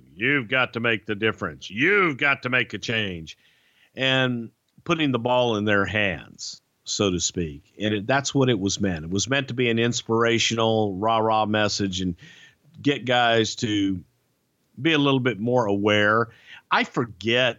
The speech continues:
what interview or what it was that really set it off, but somebody had been talking about either an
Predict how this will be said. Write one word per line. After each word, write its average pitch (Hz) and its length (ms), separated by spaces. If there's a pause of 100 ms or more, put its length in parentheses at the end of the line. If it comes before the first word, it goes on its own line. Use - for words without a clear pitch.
what 117 340
interview 110 560
or 95 200 (120)
what 117 260
it 104 100
was 104 580
that 87 120
really 117 300
set 113 340
it 101 120
off, 104 360
but 98 140
somebody 117 460
had 98 180
been 92 180
talking 107 480
about 95 540 (580)
either 107 440
an 95 180